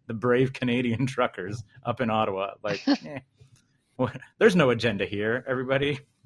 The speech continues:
Speaker 1: Like, get outta here. Uh, what else is happening? I mean, I guess, like, that's a pretty big deal. Like, we could just stop the podcast now.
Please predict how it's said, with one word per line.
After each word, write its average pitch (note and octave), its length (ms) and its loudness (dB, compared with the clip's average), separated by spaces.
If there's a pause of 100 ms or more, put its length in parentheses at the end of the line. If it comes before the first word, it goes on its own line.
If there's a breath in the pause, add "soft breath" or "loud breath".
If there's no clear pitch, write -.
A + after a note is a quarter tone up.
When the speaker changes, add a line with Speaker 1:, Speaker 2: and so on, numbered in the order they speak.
(140)
Speaker 1:
Like, - 220 -10 (560)
get C3 160 -6
outta F2+ 160 -6
here. F2+ 220 -16 (1160 soft breath)
Uh, A#2+ 540 4 (180)
what A3+ 140 2
else D4+ 100 4
is D#3+ 80 -4
happening? G2+ 480 -2 (100)
I A#2 60 -8
mean, A#2+ 140 0
I A2+ 80 0
guess, A2+ 180 -2
like, G2+ 260 -6
that's B2+ 160 -6
a - 40 -20
pretty A2 180 -4
big G2 200 -8
deal. F#2 220 -10
Like, F#2+ 160 -14
we B2 60 -14
could B2+ 100 -14
just G#2+ 120 -10
stop G#2 280 -6
the - 80 -4
podcast F#2+ 380 -4
now. F2+ 320 -8